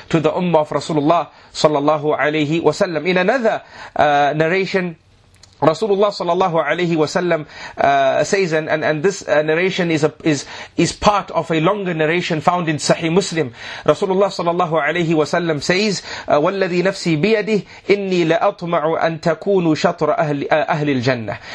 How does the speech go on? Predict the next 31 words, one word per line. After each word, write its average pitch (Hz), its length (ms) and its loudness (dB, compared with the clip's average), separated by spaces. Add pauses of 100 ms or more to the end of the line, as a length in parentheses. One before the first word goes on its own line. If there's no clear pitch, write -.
(160)
He 143 80 2
says, 190 260 0
sallallahu 165 480 0
alayhi 160 360 -2
wa 139 80 2
sallam, 180 420 0
that 165 240 0 (240)
by 165 160 6
the 170 160 -2
one, 196 300 0 (340)
uh, 151 260 2
in 180 120 0
whose 175 240 2
hands 180 480 -2
my 165 420 0 (180)
life 170 460 0
is 151 220 0
in, 180 380 -2 (360)
I 175 460 0 (220)
have, 175 520 -2 (320)
uh, 143 240 2
a 165 120 0
great 170 280 0
wish 185 280 0
and 165 200 -2
desire 185 600 0 (260)
for 190 300 0
you 180 220 0
all 202 280 2
to 170 220 -2
be 202 420 0